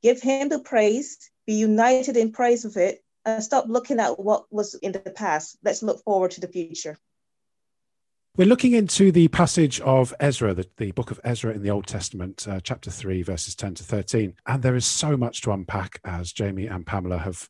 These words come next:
Speaker 2: gone through already this morning. We read in this section of Ezra that the foundations of the temple in Jerusalem have just been laid, which was the second Israelite temple to be built.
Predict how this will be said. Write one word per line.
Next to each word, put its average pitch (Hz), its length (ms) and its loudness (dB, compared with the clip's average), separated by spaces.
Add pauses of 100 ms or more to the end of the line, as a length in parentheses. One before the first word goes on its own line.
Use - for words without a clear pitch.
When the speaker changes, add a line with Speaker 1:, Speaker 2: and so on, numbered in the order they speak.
Speaker 2:
gone 135 180 2
through 123 280 2
already 131 320 4
this 123 200 0
morning. 143 240 4
We 135 120 4
read 190 240 6
in 180 60 4
this 151 120 2
section - 260 -2
of 143 80 0
Ezra 151 280 2
that 143 120 -4
the 127 60 -8
foundations 156 720 -2
of 127 120 -10
the - 40 -14
temple 123 560 -4 (100)
in 139 120 0
Jerusalem 117 440 0
have 95 100 -8
just - 200 0
been 117 200 0
laid, 87 360 0
which - 260 -14
was 95 160 -10
the 95 260 -6
second 104 640 -6
Israelite 90 320 -10
temple 95 320 -12
to - 100 -16
be 131 80 -4
built. 131 320 2